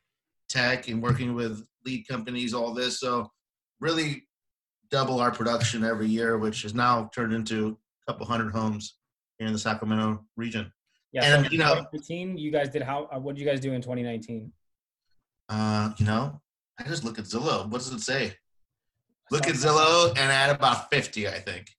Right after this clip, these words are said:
Speaker 2: <laughs>
Speaker 1: <laughs>
Speaker 2: Yeah, so a few hundred homes every year, um, with a team of what? I think you guys, how many people do you have on your team?
Speaker 1: Today, the team, I counted this morning, and it's twenty-four people.
Speaker 2: Nice.
Speaker 1: Uh, we trimmed down a little bit during this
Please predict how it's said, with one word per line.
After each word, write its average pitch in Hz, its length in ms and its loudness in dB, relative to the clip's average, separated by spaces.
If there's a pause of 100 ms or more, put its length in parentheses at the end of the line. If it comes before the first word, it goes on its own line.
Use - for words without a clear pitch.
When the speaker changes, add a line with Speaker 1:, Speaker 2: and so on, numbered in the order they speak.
Speaker 2:
<laughs> 135 1300 -4
Speaker 1:
<laughs> - 60 -20 (340)
Speaker 2:
Yeah, 117 100 0
so 139 140 0
a - 20 -4
few 202 200 -2
hundred 185 240 4
homes 165 260 4
every 151 180 2
year, 143 520 -2
um, 131 240 -2
with 127 140 -4
a 127 40 -2
team 147 300 -4
of 131 100 -4
what? 127 220 2
I 110 100 -2
think 120 300 -10
you 127 80 -10
guys, 120 260 -2 (220)
how - 120 -12
many 147 220 -4
people 139 180 -8
do 131 60 -8
you 127 60 2
have 120 80 0
on 120 100 -2
your 113 100 -2
team? 104 240 -10 (120)
Speaker 1:
Today, 202 720 4 (100)
the 147 120 0
team, 165 520 2
I 127 80 2
counted 170 640 4 (100)
this 156 240 -4 (100)
morning, 156 540 2
and 123 100 -2
it's 117 180 -2
twenty-four 143 640 0
people. 98 420 -10 (520)
Speaker 2:
Nice. 120 240 -10
Speaker 1:
Uh, 117 320 0
we 143 420 0
trimmed 196 280 2
down 160 280 6
a 151 60 0
little 156 200 4
bit 147 320 2 (340)
during 131 340 2
this 123 240 0